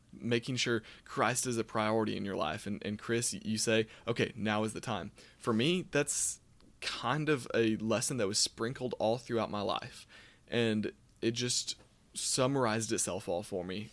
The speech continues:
All the puzzle pieces were put together, and yet I was still thinking, um, "Okay, when is the time?"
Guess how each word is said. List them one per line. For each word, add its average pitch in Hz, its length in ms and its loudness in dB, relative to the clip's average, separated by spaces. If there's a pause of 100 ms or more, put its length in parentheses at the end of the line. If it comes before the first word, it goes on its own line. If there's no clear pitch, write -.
(200)
All 113 180 2
the 123 60 2
puzzle 127 380 0
pieces 117 340 -2
were 104 100 -2
put 127 200 -4
together, 101 460 0 (440)
and 104 440 0 (440)
yet 120 200 2
I 107 100 4
was 104 140 0
still 143 340 2
thinking, 107 540 -4 (640)
um, 92 400 -4 (240)
"Okay, - 380 -4
when 110 320 0
is 110 160 0
the 87 120 -8
time?" 64 460 -10